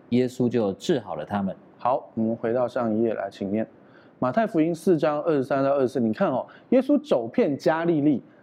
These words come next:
Speaker 2: 在各会堂里教训人，传天国的福音，医治百姓各样的病症，他的名声就传遍。你看，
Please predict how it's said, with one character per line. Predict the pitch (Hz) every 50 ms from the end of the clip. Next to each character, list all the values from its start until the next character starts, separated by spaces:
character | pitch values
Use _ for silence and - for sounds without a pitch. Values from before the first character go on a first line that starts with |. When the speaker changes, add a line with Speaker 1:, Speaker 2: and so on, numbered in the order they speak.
| - -
Speaker 2:
在 | - - 233 202 170
各 | - - - 277 208 175
会 | 160 - 196 156
堂 | - 127 120 131
里 | 131 110 95
教 | - - - 254 185 139
训 | 127 - - 170 131
人， | 107 104 95 95 110
传 | - - 127 120 135 151
天 | - - - 214 208 208 196
国 | 156 127 120
的 | 123 123
福 | 120 - 113 120
音， | 123 127 143 -
医 | - 190 190
治 | 165 - 175
百 | 143 - 110 101
姓 | - - 165 139 120 - -
各 | - 240 180 143 123 113
样 | 131 170 151 127 113
的 | 107 104
病 | - 151 131 113
症， | 107 139 117 - - - - - - - - -
他 | - - 190
的 | 180 165
名 | 139 131 127 139
声 | 139 160 156
就 | 160 165
传 | 139 - - 120 110 120
遍。 | - 165 123 113
你 |
看， | 117 247 233